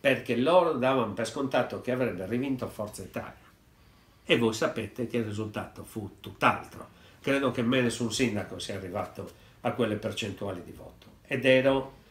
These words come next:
come dire, il condottiero di quell'idea, di quel progetto. Nel novantotto ci fu una valanga poi di infamie, di accuse che poi ho dovuto,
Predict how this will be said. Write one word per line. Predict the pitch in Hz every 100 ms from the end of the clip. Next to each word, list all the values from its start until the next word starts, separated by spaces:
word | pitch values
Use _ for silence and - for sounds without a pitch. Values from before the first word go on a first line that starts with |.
| - - - -
come | 131 127
dire, | 117 107 101
il | 120 123
condottiero | 143 131 135 135 156 147 131
di | 117 107 120
quell'idea, | - 170 147 131 135 101 87
di | 107 104
quel | 139
progetto. | - 110 82 85 - - - _ _ - _ - _ _ -
Nel | 147 123
novantotto | 117 120 123 117 90 - 98 92 - -
ci | - 117
fu | 127 107
una | 101
valanga | 98 104 104 90 85
poi | - 95 90 87 - - - -
di | 113
infamie, | 104 - 110 98 87 90
di |
accuse | 117 - 104 92 87
che | -
poi | 101 98 90
ho | 85
dovuto, | 92 95 92 - 92 85